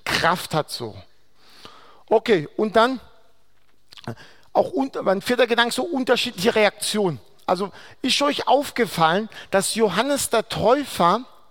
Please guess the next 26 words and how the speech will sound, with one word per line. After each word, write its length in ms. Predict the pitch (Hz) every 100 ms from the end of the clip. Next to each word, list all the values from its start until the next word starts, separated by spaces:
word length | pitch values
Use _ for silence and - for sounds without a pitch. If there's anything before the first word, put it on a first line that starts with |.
| - - - - - -
einerseits, 720 | 185 254 285 277 254 240 -
wo 80 | 214
das 240 | 208 185 -
Volk 520 | - 208 226 285 -
von 200 | 202 185
Jerusalem 1000 | 180 175 - 233 285 - 208 185 180 170
und 180 | 165 156
Samarien 760 | 175 175 170 190 226 208 208
gekommen 640 | 185 - - 226 269 262 -
ist, 500 | - 185 247 - - - - -
hat 220 | - 196 269
er 120 | 208
sie 200 | 190 220
getauft. 720 | 269 - 233 190 - - - - - - - - -
Wo 100 | -
die 160 | 214 220
Pharisäer 1040 | - 196 196 214 180 156 233 285 240 -
und 140 | 196 185
Schriftgelehrten 800 | - 277 269 - 214 175 160 185
gekommen 360 | 175 170 175
sind, 240 | 156 233 220 -
hat 140 | 185 202
er 100 | 185
sie 140 | 247
nicht 320 | 247 277 -
getauft. 640 | 233 - 151 131 - -